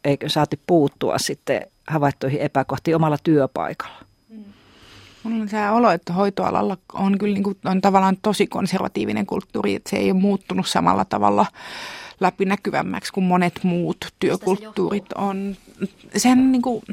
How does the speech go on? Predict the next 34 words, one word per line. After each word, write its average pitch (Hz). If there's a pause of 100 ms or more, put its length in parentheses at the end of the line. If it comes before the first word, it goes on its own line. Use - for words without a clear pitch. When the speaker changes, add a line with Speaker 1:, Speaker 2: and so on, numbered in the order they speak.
(300)
Speaker 2:
mä 208
en 160
siis, 170
että 151 (520)
mitä 202
mulle 226
on 185 (120)
sanottu, 185
mä 214
tavallaan 240
palaan 165
tässä -
paljon 165
näihin 170
haastatteluihin, 170
joita -
mä 175
tein 214
Speaker 3:
Mm. -
Speaker 2:
viime 180
vuonna, 175
ne 180
liittyi 180 (680)
oikeastaan 165
toiseen 170 (300)
dokumenttielokuvaan, 165
jota -
Susanna 170
Helke 170 (280)
ohjaa, 156
ja -
mä 170
tein 151
siihen 180